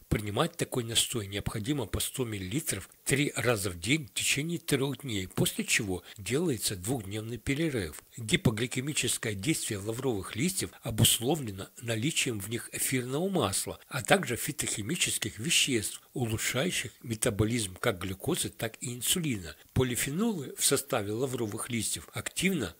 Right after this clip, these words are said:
участвуют в секреции инсулина, поэтому прием такого настоя позволяет контролировать уровень глюкозы в крови и избегать ее резкого повышения. Есть исследования, показывающие, что употребление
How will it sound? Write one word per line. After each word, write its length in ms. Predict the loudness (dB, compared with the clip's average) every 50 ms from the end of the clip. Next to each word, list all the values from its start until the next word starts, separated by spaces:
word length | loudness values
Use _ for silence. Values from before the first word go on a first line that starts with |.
| -14 _
участвуют 600 | -4 0 2 4 6 6 4 4 2 2 2 2
в 40 | 4
секреции 720 | 4 4 4 2 0 -2 -2 -2 -2 -2 -2 0 0 -2 -2
инсулина, 720 | -4 -4 -2 -2 -2 -2 -2 -2 -2 -2 -2 -4 -6 -8 -8 -4 0
поэтому 460 | 2 4 4 4 2 0 -2 -2 -2
прием 400 | -2 0 2 2 2 2 0 -2
такого 400 | -4 -4 -2 0 0 0 0 0
настоя 680 | 0 0 0 0 2 4 6 8 8 8 8 4 2 -4 -12 _
позволяет 640 | -6 -2 0 0 2 2 4 4 4 2 2 0 -2
контролировать 840 | -4 -4 -2 -2 -2 -2 0 2 4 4 4 4 2 -2 -4 -6 -6 -2
уровень 380 | 2 2 2 2 0 -4 -4
глюкозы 500 | -4 -2 -2 -2 0 2 0 2 2 2
в 80 | -2 -2
крови 400 | -2 -2 0 0 2 0 -2 -2 0
и 120 | 2 4 4
избегать 580 | 4 2 0 0 0 2 2 0 0 -2 -4 -6
ее 160 | -6 -6 -6 -4
резкого 460 | -2 -2 0 0 0 0 0 -2 -2 0
повышения. 840 | 2 2 4 4 4 4 6 6 6 6 4 0 -10 -12 -12 -14 -16 -20 -16 -10
Есть 460 | -8 -4 0 2 4 4 4 2 2 0
исследования, 800 | 2 4 4 4 4 4 2 2 2 2 -2 -4 -2 -4 -4 -4 -4
показывающие, 920 | -6 -2 0 2 2 2 2 0 -2 -2 -2 -2 -2 -4 -2 -2 -4 -4 -4
что 240 | -6 -4 0 0 2
употребление 920 | 2 2 2 2 0 -4 -4 -4 -4 -4 -4 -4 -4 -6 -6 -6 -6 -10